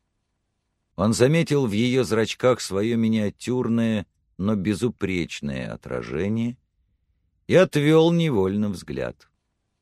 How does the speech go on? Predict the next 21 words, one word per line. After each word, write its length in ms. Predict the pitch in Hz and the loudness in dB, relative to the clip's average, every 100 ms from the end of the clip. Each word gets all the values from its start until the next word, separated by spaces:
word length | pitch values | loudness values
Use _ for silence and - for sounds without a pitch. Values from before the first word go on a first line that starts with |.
| _ | _
Я 220 | - 123 147 | -2 0 0
всю 220 | - 110 | 0 -2
ночь 320 | 127 135 - | -2 -4 -6
напролёт 840 | 90 71 73 76 87 110 - - _ _ _ _ _ _ | -6 -6 -4 -4 -2 -2 -4 -16 _ _ _ _ _ _
думал 460 | - 69 143 139 113 | -10 0 2 2 0
о 40 | |
вселенском 720 | 95 - 78 92 101 - 90 76 | -4 -6 -6 -4 -6 -6 -8 -6
приливе, 720 | - 80 82 107 113 69 60 | -6 -6 -4 -4 -4 -4 -10
который 440 | - - 90 82 | -12 -10 -6 -6
приносит 680 | 71 - 78 - 139 - 98 | -8 -8 -4 -2 -4 -8 -14
человека, 840 | - - 92 95 87 90 - 78 73 _ _ _ _ _ _ | -12 -8 -4 -2 -2 -6 -6 -8 -8 _ _ _ _ _ _
и 100 | 107 | 2
отливе, 720 | 98 _ 76 92 127 95 87 | 2 _ -6 -4 -2 -4 -6
который 680 | - 69 80 82 78 65 _ _ _ | -8 -10 -6 -6 -6 -8 _ _ _
уносит 580 | 76 69 64 - - | -6 -6 -8 -12 -18
его. 360 | - 60 55 - _ _ _ _ _ _ _ | -16 -14 -14 -16 _ _ _ _ _ _ _
Так 180 | - | -6
что 680 | - - 117 107 101 92 82 - - _ _ _ _ | -6 2 4 6 4 2 0 -6 -18 _ _ _ _
с 240 | - 69 | -10 -8
добрым 480 | 65 113 117 69 64 | 2 2 2 -4 -4
утром 460 | 127 - 131 127 | -6 -6 -10 -10